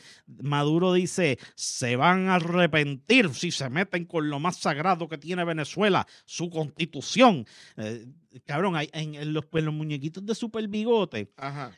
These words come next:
Speaker 1: siempre hay una cabrona que sale con la constitución en la mano.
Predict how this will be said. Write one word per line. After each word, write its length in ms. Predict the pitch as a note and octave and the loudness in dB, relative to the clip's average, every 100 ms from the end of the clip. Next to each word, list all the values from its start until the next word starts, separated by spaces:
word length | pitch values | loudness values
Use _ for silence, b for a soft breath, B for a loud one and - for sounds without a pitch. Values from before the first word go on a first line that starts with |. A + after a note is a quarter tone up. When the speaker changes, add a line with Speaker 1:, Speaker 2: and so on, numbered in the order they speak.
| - | -6
Speaker 1:
siempre 380 | - F3+ G#3+ | 0 0 0
hay 100 | G#3+ | -4
una 180 | G#3+ A3 | -2 -4
cabrona 480 | G#3 F#3+ G3+ A3 G3+ | -2 -2 0 -2 -4
que 80 | E3+ | -6
sale 320 | G#3 G3+ G3 | -4 -4 -2
con 140 | E3+ | -2
la 80 | D#3+ | -4
constitución 540 | D3+ C#3+ D3 D3 C#3+ E3 | -4 -6 -8 -6 -2 0
en 80 | |
la 100 | D#3 | 0
mano. 280 | D3 C3+ A2+ | 0 -2 -4